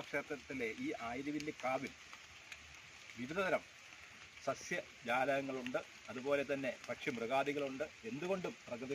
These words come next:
രമണീയമായ ഒരു സ്ഥലമാണ് ഭഗവാൻ അനുഗ്രഹിച്ച് നൽകിയിട്ടുള്ളത് കൂനയിൽ ആയിരവില്ലി മഹാദേവ ക്ഷേത്രത്തിലെ ആയിരവില്ലി കാവ്. ഇപ്പോൾ ഈ ആയിരവില്ലി കാവിൽ, അതായത്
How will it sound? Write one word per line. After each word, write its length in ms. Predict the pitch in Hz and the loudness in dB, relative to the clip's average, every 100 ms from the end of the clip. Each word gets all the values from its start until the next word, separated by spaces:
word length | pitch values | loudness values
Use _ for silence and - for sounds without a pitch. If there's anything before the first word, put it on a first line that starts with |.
| 123 | 0
രമണീയമായ 680 | 120 139 151 156 139 127 113 113 | -2 -2 0 2 2 2 0 -2
ഒരു 140 | 123 110 - - - - - | -4 -4 -8 -16 -16 -14 -6
സ്ഥലമാണ് 580 | - 120 131 139 139 151 - - - - - - | 0 2 4 4 4 0 -4 -16 -16 -16 -14 -2
ഭഗവാൻ 300 | 117 131 143 131 | 4 8 8 8
അനുഗ്രഹിച്ച് 420 | 123 135 135 127 120 | 4 4 4 4 2
നൽകിയിട്ടുള്ളത് 540 | 117 131 135 131 139 - - - | 4 2 2 0 0 -4 -8 0
കൂനയിൽ 360 | 135 139 113 - - 117 | 4 6 4 0 -2 4
ആയിരവില്ലി 440 | 131 131 127 127 117 | 4 6 4 4 4
മഹാദേവ 520 | 110 135 135 127 127 127 - | -2 -2 -2 2 2 2 -2
ക്ഷേത്രത്തിലെ 560 | 120 113 127 131 120 98 117 | -4 -2 -4 -2 -2 -2 -2
ആയിരവില്ലി 340 | 117 117 110 110 | 0 0 0 -2
കാവ്. 240 | - 107 92 - - - - - - - - 120 | -2 -2 -4 -12 -14 -14 -16 -16 -16 -12 -6 -2
ഇപ്പോൾ 260 | 156 175 175 156 | 4 4 4 0
ഈ 20 | 165 131 131 | -2 2 4
ആയിരവില്ലി 460 | 147 160 160 160 156 | 4 2 0 0 0
കാവിൽ, 280 | 135 135 127 90 - - - - - - - - - - | 2 4 4 0 -14 -16 -16 -14 -14 -14 -16 -14 -14 -6
അതായത് 360 | 123 120 131 | 2 6 6